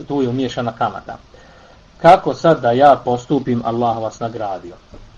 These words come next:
Kao što sam već govorio, e, ovo pitanje se vraća na jedno vrlo zanimljivo i, e, i vrlo bitno pitanje,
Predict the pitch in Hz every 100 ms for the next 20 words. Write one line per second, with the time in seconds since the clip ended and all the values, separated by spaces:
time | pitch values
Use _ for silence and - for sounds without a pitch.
0 | - - - - - - 147 135 - 131
1 | 117 123 - 113 107 120 120 117 110 110
2 | 123 139 147 - _ - - - - -
3 | _ 135 117 117 117 117 143 135 131 151
4 | 151 131 113 120 113 139 - 123 113 110
5 | 110 107 123 123 110 131 131 117 110 120
6 | 139 123 117 113 110 107 110 110 107 107
7 | 110 107 113 117 117 113 131 123 127 117
8 | - 123 127 139 139